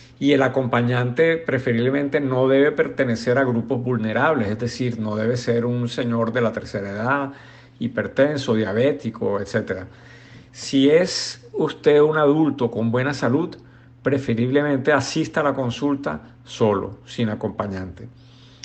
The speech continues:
Importantísimo llevar tapabocas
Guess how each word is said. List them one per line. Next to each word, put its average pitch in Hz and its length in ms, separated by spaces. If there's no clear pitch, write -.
Importantísimo 131 800
llevar 120 360
tapabocas 127 880